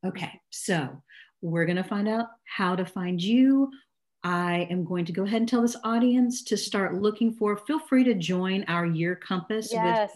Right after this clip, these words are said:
Speaker 1: Shannon and Kimberly. Kimberly is gonna come back. Aren't you gonna come back on the podcast again?
Speaker 2: Oh, sure.
Speaker 1: It's a long conversation.
Speaker 2: Sure.
Speaker 1: It's evolving, this new
Speaker 2: Mm-hmm.
Speaker 1: stuff.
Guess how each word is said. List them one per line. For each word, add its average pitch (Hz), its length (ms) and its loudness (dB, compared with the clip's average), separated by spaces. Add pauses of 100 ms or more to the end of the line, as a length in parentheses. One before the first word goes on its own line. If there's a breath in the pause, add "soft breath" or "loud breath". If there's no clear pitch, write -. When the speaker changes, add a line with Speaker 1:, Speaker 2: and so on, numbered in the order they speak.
Speaker 1:
Shannon 185 140 -16
and 180 80 -14
Kimberly. 240 640 2 (340 loud breath)
Kimberly 359 340 4
is 254 140 6
gonna 247 240 4
come 226 140 4
back. 208 260 0
Aren't 190 200 -2
you 190 60 -4
gonna 185 160 -4
come 180 140 -6
back 170 160 -2
on 175 60 -4
the 165 60 -4
podcast 165 520 -6
again? 175 260 0
Speaker 2:
Oh, 170 100 8
sure. 403 300 4
Speaker 1:
It's - 100 -12
a 262 40 -6
long 175 420 0
conversation. 190 1000 0 (280 loud breath)
Speaker 2:
Sure. 370 200 0
Speaker 1:
It's - 180 4
evolving, 208 1120 2
this 220 240 4
new 214 220 4
Speaker 2:
Mm-hmm. 214 180 -4
Speaker 1:
stuff. 214 380 2